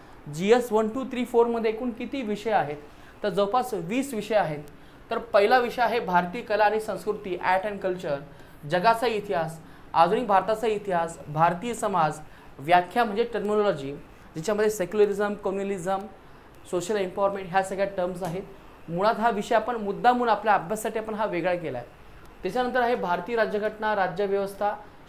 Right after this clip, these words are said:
शासन, सामाजिक न्याय, गट म्हणजे प्रेशर ग्रुप्स, नंतर आहे परराष्ट्र संबंध, नंतर आहे आर्थिक विकास, भारतीय कृषी, विज्ञान तंत्रज्ञान,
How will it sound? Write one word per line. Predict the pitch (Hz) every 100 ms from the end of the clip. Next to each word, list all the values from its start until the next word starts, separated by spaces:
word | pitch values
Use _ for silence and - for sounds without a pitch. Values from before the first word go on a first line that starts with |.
| -
शासन, | 175 175 - 214
सामाजिक | 208 196 175 185 180 208
न्याय, | 180 180 180 - - - - 151
गट | 185 202
म्हणजे | 208 196
प्रेशर | 208 175 170 196
ग्रुप्स, | 185 208 208 - - - - 156
नंतर | 185 208
आहे | 196 208
परराष्ट्र | 196 185 196 190 214
संबंध, | 208 190 190 208 202 147 156 - - - - 160
नंतर | 185 208
आहे | 220 208
आर्थिक | 220 180 165 214
विकास, | 190 196 202 214 - -
भारतीय | 151 160 175 180 208
कृषी, | 208 196 - 208 214 - - -
विज्ञान | 160 160 202 202
तंत्रज्ञान, | 202 180 202 180 170